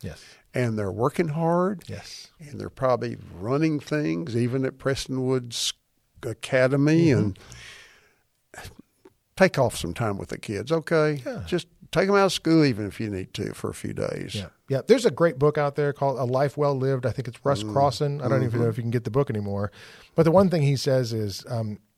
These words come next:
Speaker 1: what, whatever your top priorities are,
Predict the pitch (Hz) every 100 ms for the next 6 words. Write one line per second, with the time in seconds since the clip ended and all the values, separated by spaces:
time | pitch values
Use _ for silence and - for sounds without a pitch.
0 | _ 139 151 151 226 262 233 190 - -
1 | 180 165 - - 156 135 120 113 101 101
2 | 85 80 104